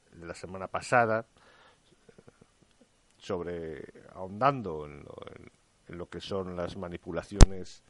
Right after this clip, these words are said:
históricas, pues vamos a entrar ya en lo que es el,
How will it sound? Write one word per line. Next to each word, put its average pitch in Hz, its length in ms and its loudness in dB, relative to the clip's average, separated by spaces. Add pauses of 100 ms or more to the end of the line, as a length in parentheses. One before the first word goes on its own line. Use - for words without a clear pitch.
(520)
históricas, 110 880 -6 (960)
pues 117 340 -2
vamos 123 540 -4
a 120 80 -2
entrar 110 540 -2 (1160)
ya 104 360 -4 (720)
en 110 500 -6 (240)
lo 90 260 -10
que 95 460 -6
es - 400 -14 (1120)
el, 90 760 -10